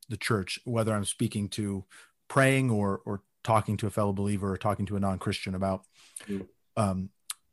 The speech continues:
Speaker 1: who the church is, how the church works, uh, like you said, from wheat and tares to the flock.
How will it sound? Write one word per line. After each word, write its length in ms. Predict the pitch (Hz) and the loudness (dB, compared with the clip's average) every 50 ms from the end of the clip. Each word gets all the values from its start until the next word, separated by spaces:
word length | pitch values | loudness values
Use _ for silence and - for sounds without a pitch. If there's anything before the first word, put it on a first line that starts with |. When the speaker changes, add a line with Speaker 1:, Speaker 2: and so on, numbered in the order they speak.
| _ - | _ 4
Speaker 1:
who 140 | - 139 170 | 8 10 10
the 100 | 170 170 | 10 10
church 260 | - 180 170 - - | 10 10 8 10 10
is, 200 | 170 120 95 - | 8 6 6 6
how 140 | - 120 123 | 4 6 6
the 100 | 117 113 | 6 4
church 320 | 101 - 127 120 107 - | 4 4 4 2 2 2
works, 280 | 120 120 110 92 - - | 2 2 2 0 0 -4
uh, 240 | - 117 110 113 - - | -2 -2 -2 -2 -4 -4
like 220 | - 113 98 - | -4 -4 -2 -2
you 60 | 113 | -2
said, 180 | - - 104 - | 0 0 -2 -2
from 160 | - 104 101 | 0 0 2
wheat 160 | 107 110 - | 2 2 0
and 120 | 104 98 - | 0 -2 -2
tares 360 | - 110 104 101 98 - - | -2 0 0 0 0 -2 -2
to 220 | - 107 98 98 98 - | -2 -2 -2 -2 -2 -4
the 80 | 110 | -6
flock. 480 | 104 - - - 101 101 98 - - | -6 -4 -2 0 0 0 -2 -4 -8